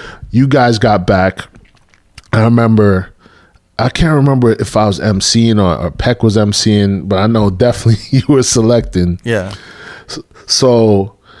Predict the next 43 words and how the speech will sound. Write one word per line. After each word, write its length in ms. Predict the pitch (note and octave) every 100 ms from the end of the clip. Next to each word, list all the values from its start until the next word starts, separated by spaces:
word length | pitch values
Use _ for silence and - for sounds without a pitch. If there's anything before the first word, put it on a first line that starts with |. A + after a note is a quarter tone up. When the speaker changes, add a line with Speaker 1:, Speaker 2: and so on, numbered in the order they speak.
| - -
Speaker 1:
you 80 | A#2
know, 140 | G#2+
we 180 | A2 C#3
do 220 | B2+ C#3+
our 160 | C3+ B2
thing, 420 | B2+ G#2+ G2+ G2+
and 120 | G2+
I 80 | G#2+
guess 580 | G2+ A#2 G#2+ - - -
at 160 | A#2 G#2+
the 80 | A2
time, 680 | - C3+ B2 A2 G2+ F#2+ - _ _ - -
um, 520 | G#2 G2 F#2+ F#2 E2
Gary, 640 | E2 A#2+ C3 A#2 G#2+ G#2+ -
Gary 300 | - A2 G#2
Chucks 580 | G2+ G#2 G#2 - - - - - - -
was, 320 | G#2+ A2 G2
was 260 | G2+ A2 G#2
at, 220 | A#2 G#2+
at 160 | G#2 G2+
the 80 | -
time 300 | - A#2 A2
was 140 | G#2
on 120 | G2+ F#2+
Super 360 | - C3+ A2+
Goal. 380 | G2 G2+ F#2+ A2
Speaker 2:
It 60 | G#2+
was 160 | G#2
him 160 | C#3 C#3
alone 500 | B2+ B2+ B2 A#2 A2+
playing 340 | - A#2 G#2+ G#2
Super 280 | A#2+ A#2
Goal. 380 | G#2 G#2+ - B2 _ _ _ -
Speaker 1:
<clears throat> 40 | A#2+ G#2 G#2+
Right, 420 | B2+ B2 F2 F2+
because, 480 | G#2 - A2+ G2+ G#2
and 200 | A2+ A2
he 100 | C3+
was 220 | A#2+ G2
like, 240 | G2 D#2
"Yo, 140 | A#2+ G2
all 40 |
right, 440 | F2 G#2+ F#2 E2